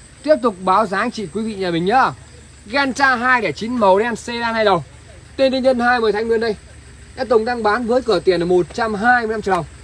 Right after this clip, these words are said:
Một trăm hai mươi lăm triệu đồng. Còn bớt, còn thương lượng sâu nhá.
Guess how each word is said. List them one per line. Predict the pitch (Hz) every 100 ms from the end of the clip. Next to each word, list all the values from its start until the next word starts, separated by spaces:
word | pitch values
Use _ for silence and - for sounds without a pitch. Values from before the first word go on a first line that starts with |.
| - - -
Một | 208 226
trăm | - 254
hai | 247
mươi | 240 247
lăm | 240
triệu | 208
đồng. | 190 135 - - - - -
Còn | 190
bớt, | 214 311 -
còn | 214 202
thương | 233
lượng | 214
sâu | 240 240
nhá. | 254 277